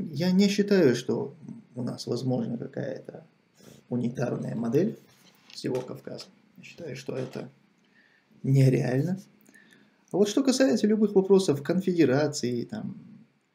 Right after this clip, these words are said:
а, федерации определённого типа, может быть, это всё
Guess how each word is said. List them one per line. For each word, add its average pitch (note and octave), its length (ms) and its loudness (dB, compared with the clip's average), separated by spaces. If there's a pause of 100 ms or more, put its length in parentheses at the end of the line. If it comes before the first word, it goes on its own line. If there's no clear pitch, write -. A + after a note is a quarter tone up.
(640)
а, - 600 -10 (2250)
федерации B2 1000 -2 (300)
определённого A#2+ 840 -8
типа, - 480 -10 (880)
может A3 340 -2
быть, G3+ 160 4
это F3+ 180 2
всё D#3+ 560 4